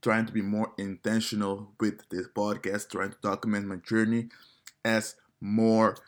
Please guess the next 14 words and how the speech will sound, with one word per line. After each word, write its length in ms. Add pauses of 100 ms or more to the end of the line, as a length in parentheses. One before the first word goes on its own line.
(220)
um, 440
transparent 880
and 240
as 280
more, 580
um, 380 (680)
valuable 520
to 160
you 140
guys. 280
So, 280 (300)
yeah, 120 (140)
like 260
my 260